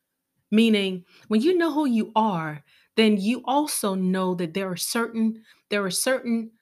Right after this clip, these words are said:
powers and authority that's been given to you.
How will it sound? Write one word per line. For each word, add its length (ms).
powers 840
and 120
authority 920
that's 280
been 280
given 440
to 180
you. 420